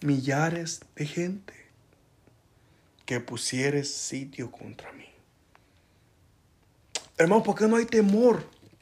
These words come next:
Porque Dios está con nosotros. Hermanos, en este tiempo difícil, necesitamos que mantener nuestra confianza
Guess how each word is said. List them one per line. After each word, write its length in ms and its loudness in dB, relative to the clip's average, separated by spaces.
Porque 260 -8
Dios 320 -4
está 220 -6
con 140 -4
nosotros. 800 -10
Hermanos, 460 4
en 140 6
este 180 2
tiempo 500 4
difícil, 720 0
necesitamos 800 0
que 120 -2
mantener 1000 0
nuestra 420 -6
confianza 1200 0